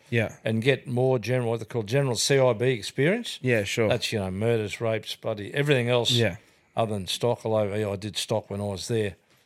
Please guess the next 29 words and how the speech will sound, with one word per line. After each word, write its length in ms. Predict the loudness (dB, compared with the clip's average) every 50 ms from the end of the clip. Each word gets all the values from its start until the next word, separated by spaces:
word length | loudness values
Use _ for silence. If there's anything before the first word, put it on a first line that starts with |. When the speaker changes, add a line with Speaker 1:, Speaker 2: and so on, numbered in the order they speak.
| _ _ -16
Speaker 2:
at 140 | -16 -14
times. 480 | -8 -4 -2 -2 -2 -2 -4 -6 -10 -14 _ _ _ _ _ -8
Um, 520 | -4 -2 0 0 0 0 -2 -4 -6 -8 _ _ _ _ _ -20 -20 -20 -20 -20 _ -6
so, 420 | -4 0 2 2 2 2 0 -2 -4
and 160 | -6 -4 -2
that's 240 | -2 -4 -4 -4 -4
when 140 | -4 -2 -2
I, 320 | 0 0 -2 -2 -2 -2
um, 320 | -4 -4 -4 -6 -6 -10 -12 _ _ _ _ _ _ _ _ _
applied 500 | -12 -12 -12 -10 -4 0 2 2 2 0 -2
for 300 | -6 -6 -4 -2 -2 -4
and, 260 | -4 -6 -6 -6 -6
uh, 200 | -6 -6 -6 -6 -8 -10
and 140 | -12 -10 -6
got 240 | -6 -6 -8 _ -8
the, 420 | -8 -8 -8 -8 -8 -10 -10 -10
uh, 160 | -10 -10 -12 -12 -16 _ _ _ _ _ _ _ -6
Rockhampton 440 | -4 -4 -2 -2 -2 -2 -2 -2 -4
stock 300 | -6 -4 -2 -4 -4 -4
squad, 300 | -8 -8 -6 -4 -4 -2
uh, 100 | -2 -2 -2
Rockhampton 600 | 0 0 -2 0 0 -2 -2 -2 -4 -6 -8 -6
C 200 | -4 -2 0 2
I 160 | 2 2 0
B 300 | 0 0 -2 -2 -4 -6 _ -18 -20 _ _ _
position, 540 | -8 -6 -2 0 0 0 0 0 -2 -2 0
nineteen 380 | 0 0 0 0 0 0 -2 -2
eighty-three. 640 | -2 -2 -2 -4 -6 -8 -6 -4 -2 -2 -2 -4 _ _ 0
Speaker 1:
Oh, 380 | 2 4 4 4 4 4 4